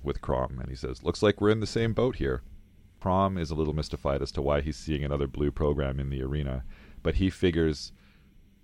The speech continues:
Flynn knows what's going on and is down for murder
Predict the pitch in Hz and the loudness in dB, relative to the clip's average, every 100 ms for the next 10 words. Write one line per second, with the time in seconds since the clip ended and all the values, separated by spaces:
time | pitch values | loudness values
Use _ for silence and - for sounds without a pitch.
0 | - - - - 101 95 92 85 85 82 | -20 -20 -20 -4 4 6 6 4 6 6
1 | 80 80 - 82 73 71 73 76 65 60 | 4 0 0 0 0 0 0 2 0 -4
2 | 62 - - _ _ _ 76 73 71 69 | -10 -16 -20 _ _ _ -2 -2 -2 -4
3 | 67 - - - - - 80 78 67 76 | -6 -10 -18 -20 -20 -2 0 0 2 2
4 | 71 71 - 67 71 65 60 62 | 2 -2 -4 -2 0 0 -2 -6